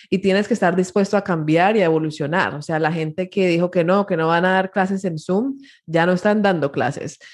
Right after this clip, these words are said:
La gente que dice que no se va a subir a la tecnología, no está trabajando de la misma manera. Entonces, tener la mente abierta a cambiar y a modificar, am, y eso es algo que, que sí es-, hemos estado preparados y,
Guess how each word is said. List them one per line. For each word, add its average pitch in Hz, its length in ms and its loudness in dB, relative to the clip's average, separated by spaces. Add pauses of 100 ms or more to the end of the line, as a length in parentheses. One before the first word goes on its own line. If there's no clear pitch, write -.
(100)
La 147 120 -2
gente 160 280 0
que 185 120 -2
dice 175 220 -2
que 180 120 -2
no 160 100 0
se 180 100 0
va 175 80 4
a 180 140 -2
subir 185 240 4
a 185 40 4
la 190 120 2
tecnología, 185 800 0 (260)
no 180 160 0
está 180 260 2
trabajando 165 480 0
de 156 60 0
la 147 120 -2
misma 147 240 -6
manera. 135 560 -2
Entonces, 180 500 -2
tener 180 300 2
la 202 120 2
mente 214 280 0
abierta 185 640 0 (280)
a 170 160 -2
cambiar 170 580 2
y 175 60 4
a 170 60 2
modificar, 156 720 0 (320)
am, 156 380 -6
y 190 120 0
eso 185 140 0
es 190 80 0
algo 190 300 2
que, 151 500 -4 (300)
que 214 160 2
sí 262 200 0
es-, 311 280 -2
hemos 269 240 0
estado 226 300 0
preparados 190 580 0
y, 180 240 -6